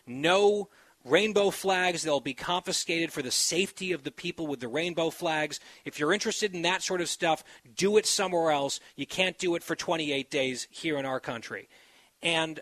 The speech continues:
I just wonder, you know, Adidas, that is gonna say, We're for, you know, trans athletes competing,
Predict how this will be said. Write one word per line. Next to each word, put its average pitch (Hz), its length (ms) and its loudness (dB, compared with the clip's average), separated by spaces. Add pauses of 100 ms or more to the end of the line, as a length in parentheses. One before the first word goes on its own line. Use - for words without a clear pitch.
I 170 160 6
just 202 160 -2
wonder, 262 220 2
you 143 80 -4
know, 147 160 -2
Adidas, 180 600 -2 (200)
that 165 320 2
is 160 140 -4
gonna 175 180 0
say, 175 300 2
We're 175 320 6
for, 185 300 0 (380)
you 160 140 -6
know, 135 220 0
trans 208 440 0
athletes 185 540 0 (440)
competing, 196 600 0